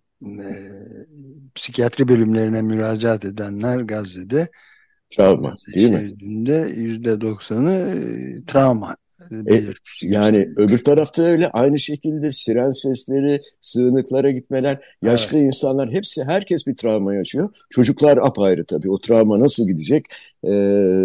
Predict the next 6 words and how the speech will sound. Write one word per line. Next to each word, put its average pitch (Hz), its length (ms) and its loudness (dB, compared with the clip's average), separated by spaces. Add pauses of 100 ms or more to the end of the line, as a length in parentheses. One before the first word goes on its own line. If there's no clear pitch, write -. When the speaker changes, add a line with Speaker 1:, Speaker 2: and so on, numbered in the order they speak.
(200)
Speaker 2:
nasıl 143 280 2
silinecek 101 600 -2
onların 98 320 -2
zihinlerinden, 98 840 0 (720)
e, - 60 -8 (540)
bilemiyorum. 85 480 0